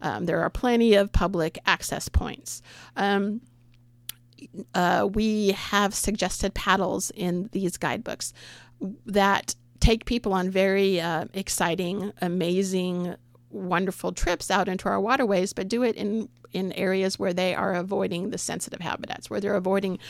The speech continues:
bird nesting areas, where they're avoiding salmon spawning areas. And, uh, that gives less of an opportunity for them to do damage to tho-, those areas. And then the guidebooks are full of stewardship information too,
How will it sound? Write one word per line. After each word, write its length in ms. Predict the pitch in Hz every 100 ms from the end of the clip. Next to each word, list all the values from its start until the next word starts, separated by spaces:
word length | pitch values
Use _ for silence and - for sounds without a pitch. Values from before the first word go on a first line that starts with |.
| - -
bird 220 | - 214 196
nesting 400 | 180 - 160 160
areas, 320 | 156 151 -
where 120 | 175
they're 160 | 180 180
avoiding 580 | 185 196 196 190 185 180
salmon 400 | - 147 160 175
spawning 460 | - 143 - 143
areas. 420 | 98 - - - - - - -
And, 460 | - 190 185 190 -
uh, 180 | 175 175
that 260 | 180 185 208 208 - - _ 208
gives 280 | 185 185 - -
less 260 | 196 202 -
of 100 | 185
an 80 | 196
opportunity 580 | 190 190 - 170 180 185
for 160 | - 190
them 160 | 170
to 160 | 196 185
do 160 | 175
damage 400 | 165 - - -
to 140 | - -
tho-, 260 | - - -
those 280 | - 151 -
areas. 480 | - - - - -
And 140 | - 254
then 120 | 277
the 80 | 262
guidebooks 440 | 262 240 233 -
are 80 | 214
full 360 | - 247 247 233
of 220 | 196 202
stewardship 540 | - 262 233 - 202
information 560 | 160 - 160 170 - 180
too, 320 | - 180 -